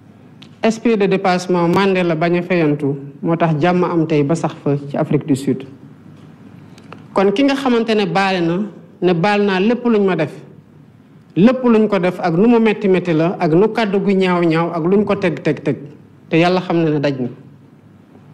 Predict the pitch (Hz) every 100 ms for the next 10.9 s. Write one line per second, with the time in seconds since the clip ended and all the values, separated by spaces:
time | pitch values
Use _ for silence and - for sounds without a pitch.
0 | - - - - - - - - 160 175
1 | 247 254 247 240 214 262 254 240 233 233
2 | 208 202 196 185 175 175 180 165 160 170
3 | 165 147 123 127 - - - - - -
4 | - 175 208 202 185 185 170 220 220 208
5 | 190 190 180 180 185 175 170 156 180 196
6 | 190 180 160 156 151 147 180 170 165 151
7 | 151 156 143 139 139 170 147 143 123 -
8 | - - - - - - - - - -
9 | - - 202 208 202 233 254 247 240 214
10 | 214 202 190 196 202 190 190 -